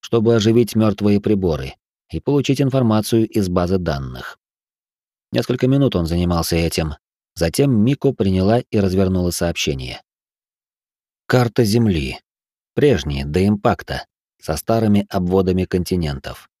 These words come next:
На ней расцвело множество разноцветных точек, несколько сотен. Каждая из них была снабжена текстовой пометкой и символом. Я узнал знакомые сигны: Звёздный флот,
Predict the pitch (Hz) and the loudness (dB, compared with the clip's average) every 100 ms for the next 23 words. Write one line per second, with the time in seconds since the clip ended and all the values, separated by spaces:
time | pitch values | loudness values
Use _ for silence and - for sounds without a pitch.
0 | _ _ _ 139 98 139 139 117 123 131 | _ _ _ -2 2 2 2 0 2 4
1 | 135 117 127 120 104 113 107 98 104 - | 4 4 2 2 0 0 0 2 0 0
2 | 101 104 95 - 80 - 73 - _ _ | -2 -2 -4 -4 -4 -4 -8 -12 _ _
3 | _ - 95 92 92 104 - 113 - 65 | _ -6 -4 -4 -4 -4 -2 -2 -2 -6
4 | - _ _ _ _ _ - 98 82 95 | -10 _ _ _ _ _ 0 0 4 2
5 | 92 95 110 90 95 98 92 98 90 98 | 4 2 2 2 2 0 0 -2 0 2
6 | 101 92 - - - 95 92 92 98 101 | 2 0 -2 -2 0 0 0 0 0 -2
7 | - 98 - 92 - 98 71 69 64 62 | -2 -4 -4 -10 -4 -4 -2 -6 -8 -12
8 | _ _ _ _ _ - 98 147 131 143 | _ _ _ _ _ -2 2 4 4 4
9 | 151 113 131 131 123 120 110 - 85 73 | 4 2 2 2 2 2 0 -2 -2 -2
10 | 71 - _ _ _ - 85 101 87 87 | -6 -8 _ _ _ -8 0 0 2 -2
11 | - 87 101 - | -2 -2 -2 -4